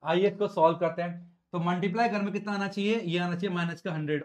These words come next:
और वैसे कितना आना चाहिए? फ़ोर्टी एट minus का फ़ोर्टी एट आना चाहिए। बहुत ही सिंपल है,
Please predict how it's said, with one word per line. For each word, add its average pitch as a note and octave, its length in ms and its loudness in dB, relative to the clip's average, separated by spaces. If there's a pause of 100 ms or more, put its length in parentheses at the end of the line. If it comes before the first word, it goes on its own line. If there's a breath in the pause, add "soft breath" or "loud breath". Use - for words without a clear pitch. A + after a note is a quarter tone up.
और D#3 100 -4
वैसे D#3+ 200 -4
कितना F3+ 200 -4
आना F3 100 -4
चाहिए? F#3+ 180 -4
फ़ोर्टी D#3+ 400 -6
एट D#3+ 200 -6
minus C#3+ 340 -6
का E3+ 120 -10
फ़ोर्टी C#3+ 240 -10
एट B2+ 80 -8
आना B2 140 -10
चाहिए। A#2 200 -18 (300 soft breath)
बहुत F#3+ 180 0
ही A3 60 -4
सिंपल G3 320 -2
है, D#3 80 -8